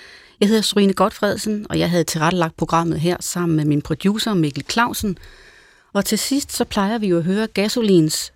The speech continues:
nummer Sankt Dimitri fra nitten hundrede femoghalvfjerds. Og i dag så laver vi en lille variation, fordi du,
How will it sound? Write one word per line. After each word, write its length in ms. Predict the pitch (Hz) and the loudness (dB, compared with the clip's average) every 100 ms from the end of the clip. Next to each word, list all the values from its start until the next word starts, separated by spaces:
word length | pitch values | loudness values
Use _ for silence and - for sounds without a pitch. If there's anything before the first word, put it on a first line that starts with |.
| - | 0
nummer 320 | 175 208 190 | 2 4 2
Sankt 300 | 156 - 165 | 0 0 0
Dimitri 600 | 165 170 196 - - 185 - _ | 2 2 2 -2 0 -2 -4 _
fra 100 | 170 | 2
nitten 240 | 160 190 185 | 2 4 2
hundrede 240 | 196 202 | 2 0
femoghalvfjerds. 960 | - 208 208 160 147 - 180 214 - - - - - _ | -2 0 0 -2 -2 2 2 2 -6 -10 -20 -20 -20 _
Og 80 | 196 | 2
i 40 | |
dag 220 | 190 262 233 | 2 0 0
så 80 | |
laver 220 | 233 208 226 | 0 0 0
vi 80 | |
en 100 | 220 | 0
lille 200 | 185 220 208 | 0 -2 -2
variation, 500 | 151 156 - 262 208 | -4 -4 -2 -2 -2
fordi 200 | - 220 | -4 -2
du, 120 | 247 | -2